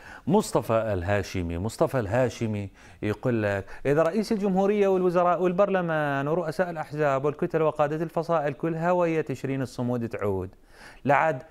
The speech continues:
على مين طالعين الناس مظاهرات؟ على الكوريا الشمالية مثلًا؟ إيش قد شايف سرسرية مثل سياسي العراق ماكو". الهاشمي هذا الحساب يقول:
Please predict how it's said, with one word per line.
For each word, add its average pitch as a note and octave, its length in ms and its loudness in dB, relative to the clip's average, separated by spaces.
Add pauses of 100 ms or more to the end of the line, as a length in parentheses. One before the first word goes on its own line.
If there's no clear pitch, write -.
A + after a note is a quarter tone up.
(300)
على D3 160 4
مين A3 240 4
طالعين G3 440 2
الناس C3+ 400 0
مظاهرات؟ A2+ 560 2
على A#2 140 2
الكوريا E3+ 260 4
الشمالية D3+ 560 2
مثلًا؟ F3 560 2 (380)
إيش C#3 100 -4
قد G3+ 180 0
شايف C3 380 -6
سرسرية F#2 800 -6 (240)
مثل E3+ 240 -2
سياسي B2+ 520 -2
العراق A#2 440 0
ماكو". F2+ 400 -4 (720)
الهاشمي D3 680 4 (360)
هذا G2+ 240 2
الحساب A2+ 520 2 (200)
يقول: B2 680 4